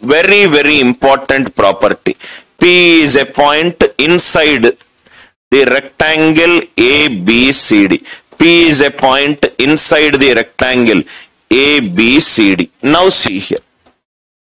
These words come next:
If you see here, join this,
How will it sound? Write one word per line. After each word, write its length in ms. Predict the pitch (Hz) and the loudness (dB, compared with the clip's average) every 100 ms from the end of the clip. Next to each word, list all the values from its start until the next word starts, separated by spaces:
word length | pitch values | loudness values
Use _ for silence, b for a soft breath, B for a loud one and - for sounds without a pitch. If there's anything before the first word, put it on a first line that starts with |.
| _ _ _ _ _ _ _ b b _ | _ _ _ _ _ _ _ b b _
If 200 | - 123 | -8 -2
you 120 | 151 147 | 0 2
see 280 | - 160 | 2 2
here, 340 | 147 165 220 - _ _ _ _ _ _ _ _ _ _ _ _ - 117 | 4 2 2 -2 _ _ _ _ _ _ _ _ _ _ _ _ -16 -2
join 440 | 123 135 147 147 | 2 2 2 2
this, 420 | 160 196 - - | 2 0 -2 -6